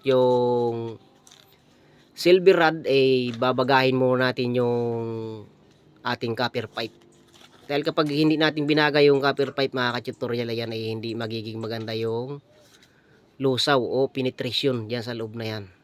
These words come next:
Dahil medyo mataas yung ating testing dyan. Bali, five hundred sixty P S I. Kaya yan o, makikita nyo, mga ka-tutorial, dahil yung likod niyan hindi ko makita.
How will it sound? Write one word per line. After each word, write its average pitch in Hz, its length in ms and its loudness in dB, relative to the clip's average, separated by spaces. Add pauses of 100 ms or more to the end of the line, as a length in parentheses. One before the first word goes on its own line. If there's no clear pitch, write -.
(1120)
Dahil 131 320 2
medyo 131 400 4
mataas 127 480 -2
yung 127 160 2
ating 123 480 -2
testing - 400 -4
dyan. 160 320 -2 (1120)
Bali, 117 960 0
five 151 240 2
hundred 165 560 4
sixty 135 640 0 (320)
P 127 160 0
S 120 160 -6
I. 107 320 -6 (2000)
Kaya 120 240 -2
yan 123 160 0
o, 117 80 -2
makikita 113 480 -6
nyo, 131 240 -2
mga 131 80 -4
ka-tutorial, 131 480 -4
dahil 123 240 -2
yung 123 160 -2
likod 131 160 -4
niyan 127 240 -2
hindi 113 160 -4
ko 120 80 -6
makita. 117 480 -6